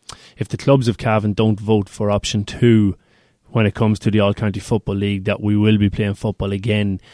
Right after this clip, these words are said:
after Championship and in November, December. And I have to say, a huge boulabus through the clubs of Cavan. They voted through option two, and it's gonna mean some pain for some clubs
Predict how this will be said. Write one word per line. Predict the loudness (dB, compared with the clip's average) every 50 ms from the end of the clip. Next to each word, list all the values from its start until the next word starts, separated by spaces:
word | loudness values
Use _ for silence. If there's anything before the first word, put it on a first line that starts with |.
| -20 _ _
after | -4 -4 -4 -4 -4 -6 -8
Championship | -6 -4 -2 -2 -2 -2 -4 -6 -6 -4 -6 -4 -4
and | -2 -2
in | -2 -2 0
November, | -2 -2 -2 -2 -2 -2 -2 -4 -6
December. | -8 -8 -6 -4 -2 -2 0 0 -2 -2 -6 -8 -12 -20 -20 -14 _ -2
And | 0 0 0 0 -4 _ _ _ _ _ -16 -14
I | -8
have | -4 -2 -2 -2 -2
to | -4 -4
say, | 0 0 2 2
a | 2
huge | 2 2 2 2 2 2
boulabus | 2 4 4 4 4 4 2 2 0 -2 -4 -6 -8 -10 -12 _ -4
through | 0 0 0 2
the | 0 -2
clubs | -4 -4 -4 -4 -6
of | -6
Cavan. | -4 -4 -2 -2 -2 -2 -4
They | -4
voted | -2 0 2 2 2 0
through | 0 -2 -2 0
option | -2 -2 -4 -6 -8 -8
two, | -2 0 2 4 4 2 0 -4 -12 -20 -20 -20 -16 _ 0
and | 2 2 2 0 -2 _ -20 -20 _ _ -2
it's | -2 -2 2 6
gonna | 6 8 10 10
mean | 10 10 8 8 8
some | 6 6 4 6 6
pain | 4 4 4 4 4 4 2 2 0
for | -2 -4 -4 -4
some | -2 -2 0 0 0
clubs | 0 0 0 0 -2 -4 -6 -10 -12 -12 -14